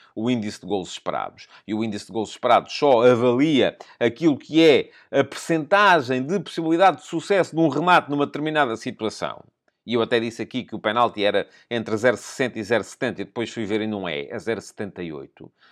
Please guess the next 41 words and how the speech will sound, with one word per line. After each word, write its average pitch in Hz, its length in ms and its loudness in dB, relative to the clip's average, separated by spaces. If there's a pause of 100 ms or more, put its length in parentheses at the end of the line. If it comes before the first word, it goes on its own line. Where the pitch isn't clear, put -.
Portanto, 104 280 -6
um 185 120 0
penalti, 98 760 0 (160)
seja 190 260 4
marcado 139 440 2
por 170 200 2
mim, 117 380 0 (320)
pelo 180 180 0
Paulo, 90 600 4 (180)
ou 170 160 4
pelo, 127 720 4
eh, 85 200 0
Michel 123 340 0
Platini 117 480 0
dos 95 180 -8
bons 98 240 -8
tempos, 82 500 -16
tem 175 180 -4
sempre 180 320 -6
o 175 40 -6
mesmo 175 320 -4
índice 175 280 -8
X 180 200 -12
G, 165 320 -8 (240)
zero 147 220 -2
setenta 151 360 -12
e 165 100 -6
oito. 117 280 -8 (180)
Agora, 92 300 -4
é 104 40 -2
muito 110 260 -6
provável 120 460 -2
que 135 120 -8
o 143 60 -6
Platini 135 500 -2
meta 147 260 -4
mais 147 240 -2
penaltis 165 480 -2
do 185 100 -8
que 220 140 -10
eu. 190 260 -4